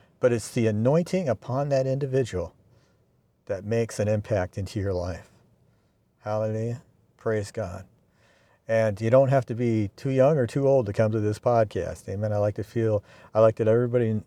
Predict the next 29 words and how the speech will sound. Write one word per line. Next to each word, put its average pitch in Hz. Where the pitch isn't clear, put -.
let 113
them 110
know 104
that 98
people 110
are 92
welcome. 98
Hallelujah. 104
I 104
want 113
you 120
to 110
know 113
if 101
you're 104
listening 101
and 101
there's 95
great 107
pain 113
in 98
your 92
life, 98
I, 101
I 104
want 110
you 98
to 101
come. 95